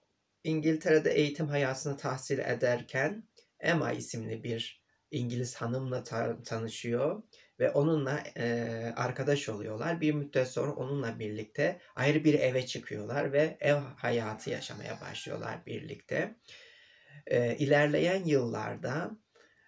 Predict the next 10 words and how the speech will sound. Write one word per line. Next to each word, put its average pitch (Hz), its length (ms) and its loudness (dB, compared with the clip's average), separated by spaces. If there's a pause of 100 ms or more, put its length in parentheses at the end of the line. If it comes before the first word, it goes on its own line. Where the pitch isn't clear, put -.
(180)
e, 117 360 -2
bir 160 160 6
çocuklar 139 560 0
da 147 140 2
dünyaya 127 380 0
geliyor 139 440 2
ancak 123 340 -4
hiçbir - 260 -12
zaman 123 340 -2
evlenmiyorlar. 127 1120 -2